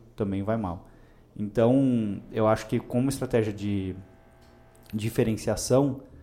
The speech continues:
eh, propagou-se muito a, a história pro, pro agilista, que não era uma gestão de projeto. Mas eu acredito que daqui pra frente, pra, pra sobrevivência do,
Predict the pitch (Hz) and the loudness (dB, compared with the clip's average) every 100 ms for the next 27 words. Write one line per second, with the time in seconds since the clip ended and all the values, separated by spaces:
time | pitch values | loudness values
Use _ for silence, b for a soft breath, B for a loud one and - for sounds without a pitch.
0 | B B B - 117 101 95 95 92 92 | B B B -14 -4 -2 -2 -2 -6 -2
1 | 117 107 117 104 104 135 165 - 117 113 | -2 2 2 2 2 0 0 -4 -2 -2
2 | 113 113 101 95 - 101 95 92 - 101 | -2 0 0 0 -4 -4 -4 -6 -4 -2
3 | 98 98 98 98 92 - - - - 98 | -2 -4 -6 -6 -6 -12 -20 -18 -6 -4
4 | 95 95 95 117 - 156 156 b b b | -2 -4 -2 -4 -4 -8 -10 b b b
5 | b b - - - 110 110 113 135 131 | b b -20 -12 -4 0 2 2 4 4
6 | 113 120 120 117 120 - 110 110 120 104 | 4 2 2 0 -4 -4 -6 -2 0 0
7 | 90 85 - - 95 90 98 101 107 101 | -2 -6 -12 -14 -10 -8 -6 -6 -6 -8
8 | 98 - 101 90 - b b b b b | -8 -10 -8 -8 -10 b b b b b
9 | - - - - 175 131 113 - 107 98 | -8 -4 -2 -2 0 2 2 0 -2 -2
10 | - - 101 98 98 95 - 101 - 113 | -6 -4 -2 0 -2 -4 -6 -6 -2 -2
11 | 107 101 98 101 107 - 98 98 92 90 | 0 0 -2 -2 -2 -4 -4 -4 -6 -8